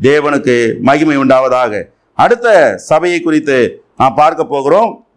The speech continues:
பெர்-, பெர்கமு என்றதான சபையை குறித்து அங்கு எழுதப்பட்டிருக்கிறது.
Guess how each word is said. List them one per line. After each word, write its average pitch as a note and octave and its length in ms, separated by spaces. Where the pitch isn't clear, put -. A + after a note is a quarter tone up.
பெர்-, F#3 280
பெர்கமு G3 680
என்றதான D#3 680
சபையை E3+ 400
குறித்து E3 640
அங்கு D#3 360
எழுதப்பட்டிருக்கிறது. B2+ 880